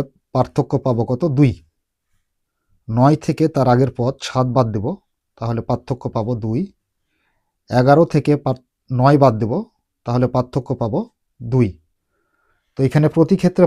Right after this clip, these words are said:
পার্থক্য হচ্ছে দুই, অর্থাৎ প্রথম সংখ্যা পাঁচের সাথে পার্থক্যের দুই যোগ করলে তার পরবর্তী সংখ্যা সাত পাবো। আবার সাতের সাথে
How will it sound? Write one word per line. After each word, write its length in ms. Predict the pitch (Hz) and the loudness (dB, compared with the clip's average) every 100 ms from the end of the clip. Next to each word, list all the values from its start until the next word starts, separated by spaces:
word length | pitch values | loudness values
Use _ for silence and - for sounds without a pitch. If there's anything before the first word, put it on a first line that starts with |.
| 165 | 2
পার্থক্য 380 | 147 - 151 165 139 | 0 -2 -4 0 0
হচ্ছে 180 | 139 160 | 0 -2
দুই, 240 | 131 120 95 _ _ _ - | 0 0 -2 _ _ _ -12
অর্থাৎ 320 | - 143 175 - _ _ _ _ _ _ _ _ | -2 0 0 -2 _ _ _ _ _ _ _ _
প্রথম 220 | - 139 170 | 0 2 2
সংখ্যা 320 | - 156 170 - | 0 0 0 2
পাঁচের 280 | 175 160 - | 0 0 0
সাথে 200 | 151 143 196 - | -2 -2 -4 -4
পার্থক্যের 480 | 123 - 147 - 127 | -6 -4 -6 -4 -2
দুই 160 | 120 127 123 | 0 0 0
যোগ 100 | 131 | -4
করলে 240 | - 113 156 | -4 -6 -6
তার 180 | 131 127 | -6 -6
পরবর্তী 460 | 131 131 131 - 135 | -4 -4 -4 -6 -8
সংখ্যা 360 | - 135 123 180 _ _ - | -6 -6 -4 -6 _ _ -4
সাত 180 | 135 131 | -2 -2
পাবো। 200 | - 104 196 _ _ _ _ _ _ - | -4 -8 -10 _ _ _ _ _ _ -8
আবার 180 | 123 127 | -6 -4
সাতের 360 | 131 131 180 - | -2 0 0 0
সাথে 220 | 151 | 0